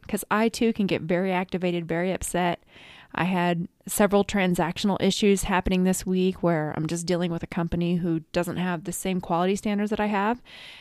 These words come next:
And so trying to communicate and get things done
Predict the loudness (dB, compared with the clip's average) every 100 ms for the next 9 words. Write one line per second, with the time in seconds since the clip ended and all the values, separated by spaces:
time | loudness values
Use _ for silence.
0 | -6 -2 0 2 2 0 -2 -2 -2 -4
1 | -6 -6 -4 -2 -2 0 0 -2 -4 -8
2 | -6 -6 -4 -6 -4 -2 0 2 2 2